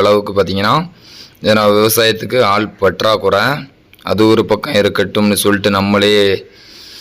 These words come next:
இந்த வயலை எல்லாமே பார்த்தீங்கன்னா களை வெட்டுறதுலேருந்து கண்ணு போடுறதுலேருந்து அப்படியே பல நாளா, அப்படியே பல நாள் உழைப்பு,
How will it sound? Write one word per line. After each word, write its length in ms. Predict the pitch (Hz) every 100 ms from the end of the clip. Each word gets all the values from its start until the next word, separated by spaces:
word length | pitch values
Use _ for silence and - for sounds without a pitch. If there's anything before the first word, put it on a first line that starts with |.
| - -
இந்த 120 | 98 95
வயலை 280 | 104 110 107 110
எல்லாமே 320 | 113 117 120
பார்த்தீங்கன்னா 400 | 110 110 110 110 104
களை 140 | 101 104
வெட்டுறதுலேருந்து 560 | 104 101 101 101 104 104
கண்ணு 200 | 104 101
போடுறதுலேருந்து 600 | 104 101 98 98 104 104 98
அப்படியே 300 | 92 101 107 - - 95
பல 280 | 101 113 107 104
நாளா, 320 | 101 120 123 143 - _ _ _ _ _ 90
அப்படியே 260 | 95 104 98 101
பல 100 | 113
நாள் 180 | 110 101 98
உழைப்பு, 380 | 113 113 110